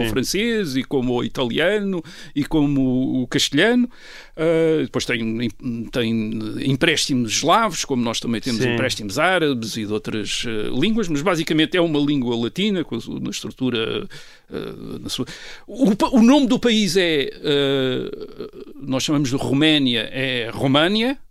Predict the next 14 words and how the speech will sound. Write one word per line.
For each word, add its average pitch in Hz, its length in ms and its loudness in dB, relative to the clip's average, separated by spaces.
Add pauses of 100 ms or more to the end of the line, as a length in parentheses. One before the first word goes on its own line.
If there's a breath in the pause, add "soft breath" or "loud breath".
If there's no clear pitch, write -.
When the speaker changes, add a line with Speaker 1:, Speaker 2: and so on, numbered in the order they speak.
(380)
Speaker 2:
que 160 100 2
é 143 40 2
basicamente 139 720 -2 (680)
refere 147 360 0
os 131 80 2
romanos, 170 640 2
é 151 100 0
a 143 40 -2
terra 208 300 2
dos 131 140 -2
romanos, 160 440 0
portanto 151 200 -4
aquilo 165 220 -8
são, 180 260 -2